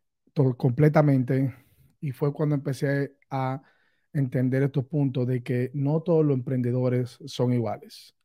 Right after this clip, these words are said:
¿Y cuáles son los diferentes emprendedores que hay allá afuera?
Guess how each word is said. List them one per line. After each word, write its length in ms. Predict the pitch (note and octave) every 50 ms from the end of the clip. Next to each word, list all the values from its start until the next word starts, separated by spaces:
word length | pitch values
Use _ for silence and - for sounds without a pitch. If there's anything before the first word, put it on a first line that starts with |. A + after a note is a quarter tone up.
| _ _ _ _ _ _ _ _ _ _
¿Y 120 | E3 D3
cuáles 320 | B2+ - D#3 D#3+ F#3 F3
son 180 | - - F#3+ F3+
los 100 | E3+ E3
diferentes 680 | D3+ D3 C3 - C3+ B2+ C3+ C3+ C3+ C3+ C3+ D3 C3+ -
emprendedores 880 | D3 C3 B2 - C#3 C3 B2+ B2 B2 B2 D3 D#3 D3 B2+ A#2+ A#2+ - -
que 160 | - C#3 B2+
hay 140 | B2+ B2+ B2+
allá 220 | - C3+ C3 B2+ A#2+
afuera? 420 | A2+ - - A2+ A2 - - -